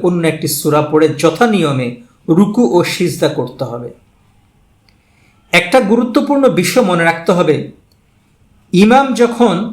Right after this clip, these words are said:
নামাজ পড়ান তখন তিনি তৃতীয় ও চতুর্থ রাকাতে সূরা ফাতিহা পড়েন না, শুধু যে কোনো একটি সূরা পড়েন।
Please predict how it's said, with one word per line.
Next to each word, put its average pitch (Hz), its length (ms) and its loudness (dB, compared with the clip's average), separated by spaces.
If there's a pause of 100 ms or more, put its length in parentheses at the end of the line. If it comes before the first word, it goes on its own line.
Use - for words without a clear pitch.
নামাজ 180 500 0
পড়ান 170 340 2
তখন 208 320 -2
তিনি 185 400 -2
তৃতীয় 240 480 0
ও 185 220 0
চতুর্থ 269 420 -4
রাকাতে 156 640 0 (280)
সূরা 190 300 2
ফাতিহা 160 420 -2
পড়েন 131 300 -2
না, 113 240 -12 (760)
শুধু 208 400 0
যে 196 200 2
কোনো 214 240 0
একটি 196 320 -2
সূরা 156 340 0
পড়েন। 123 400 -6